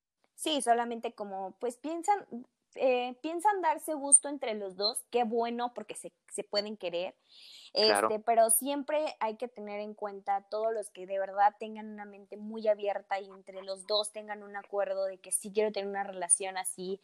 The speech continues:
Speaker 1: y que, y van a ser estas nuestras reglas o nuestros acuerdos, eh, dentro de la relación, con esta persona sí, pero con esta no, cosas así,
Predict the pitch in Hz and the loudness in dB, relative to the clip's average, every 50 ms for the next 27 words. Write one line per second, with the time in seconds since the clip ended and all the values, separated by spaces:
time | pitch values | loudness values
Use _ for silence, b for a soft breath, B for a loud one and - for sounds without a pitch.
0 | B B B B B B - 233 214 185 - 220 220 214 - 240 226 220 220 214 | B B B B B B 2 2 2 6 6 6 6 8 6 4 4 6 6 4
1 | - 202 226 226 208 214 254 - - 220 220 214 214 - 226 220 208 196 - 190 | 6 6 6 6 6 2 0 0 -2 -4 -4 -4 -6 -8 -8 -8 -8 -8 -10 -10
2 | 185 185 196 196 190 202 196 - 208 208 208 202 - - 208 190 - 190 180 - | -6 -4 -4 -4 -4 -4 -8 -8 -8 -10 -10 -10 -10 -14 -18 -14 -12 -12 -14 -2
3 | - 220 226 226 214 208 202 208 208 208 208 b b b b b b - 202 196 | 4 6 6 6 6 4 0 0 0 -2 -4 b b b b b b -6 -4 -4
4 | 185 185 202 208 208 202 - 220 220 220 214 208 190 185 180 180 180 185 175 175 | -4 -4 -4 -4 -4 -4 -4 -2 -2 -2 0 -2 -4 -4 -6 -6 -8 -8 -8 -6
5 | - 208 196 202 208 214 208 214 - - 262 - - 202 202 - 202 202 202 196 | -8 -8 -8 -6 -6 -6 -6 0 0 0 0 0 -4 -10 -12 -12 -12 -12 -10 -10
6 | - 214 - _ - 202 202 196 - 185 185 185 180 - - 196 196 190 190 190 | -12 -12 -10 _ -6 -6 -6 -6 -8 -12 -12 -12 -12 -12 -10 -8 -8 -6 -6 -6
7 | 196 - - 254 254 - 381 - 262 - - - 214 202 226 269 | -4 2 8 12 12 12 12 12 12 12 12 12 12 8 0 -8